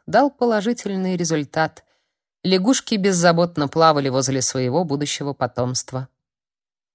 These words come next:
У меня будет ребёнок от Б М, если мне позволят его родить.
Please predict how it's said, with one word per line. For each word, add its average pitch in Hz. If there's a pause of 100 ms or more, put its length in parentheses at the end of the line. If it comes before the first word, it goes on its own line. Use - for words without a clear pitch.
(360)
У -
меня 202 (560)
будет 196
ребёнок 175
от 156
Б 147
М, 165 (600)
если 165
мне 160
позволят 160
его 127
родить. 120